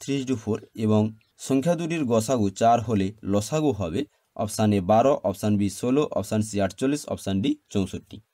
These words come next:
দুটি সংখ্যার অনুপাত সমান three is to four, ধরি সংখ্যা দুটি হলো থ্রি এক্স, ফোর এক্স, এদের গসাগু হলো এক্স।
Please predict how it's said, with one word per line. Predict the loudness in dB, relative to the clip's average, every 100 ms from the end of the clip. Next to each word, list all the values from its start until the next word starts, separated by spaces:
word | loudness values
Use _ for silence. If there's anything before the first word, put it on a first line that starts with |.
| _ _ _ _ _ _ _
দুটি | -2 0 2 4
সংখ্যার | 6 6 6
অনুপাত | 4 4 0 2
সমান | 2 2
three | 2 2
is | 4
to | 2
four, | 0 -2 -4 _ -2
ধরি | 2 4 4 2 0
সংখ্যা | 2 2
দুটি | 2 2 2
হলো | 2 -2 -4
থ্রি | 0 0
এক্স, | 2
ফোর | 2 2
এক্স, | 0 -6 _ _ _ _
এদের | 0 2 4
গসাগু | 2 2 4 6 6
হলো | 6 2 -4 _ 2 2
এক্স। | 2